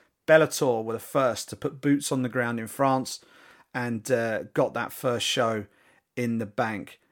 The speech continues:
Uh, and, uh, the man who scored the last finish on the card was a Brit, Saul Rogers, in the co-main event, getting himself an impressive submission to, uh, to just write a little bit of history on that first,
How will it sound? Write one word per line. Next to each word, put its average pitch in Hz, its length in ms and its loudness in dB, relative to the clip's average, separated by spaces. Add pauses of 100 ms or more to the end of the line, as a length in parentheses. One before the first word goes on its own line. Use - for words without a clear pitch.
(220)
Uh, 107 380 -2
and, 113 340 -6
uh, 110 160 -2
the 113 100 -4
man 139 220 0
who 127 80 0
scored 135 480 0 (480)
the 131 100 -2
last 156 460 4
finish 180 600 0
on 131 160 0
the 117 60 -4
card 143 420 6 (420)
was 120 120 -4
a 131 80 0
Brit, 110 460 -2
Saul 151 340 4
Rogers, 123 540 4 (340)
in 123 160 -2
the 120 60 -2
co-main 120 480 2
event, 110 360 -4 (260)
getting 113 180 2
himself 110 400 -2
an 113 80 -6
impressive 107 480 -4
submission 101 580 -6 (380)
to, 110 400 -4
uh, 104 480 -2
to - 120 -12
just 202 120 -8
write 220 200 4
a 196 40 0
little 185 140 2
bit 160 180 0
of 123 60 -4
history 123 400 -2
on 104 100 -4
that 110 160 -6
first, 113 460 -4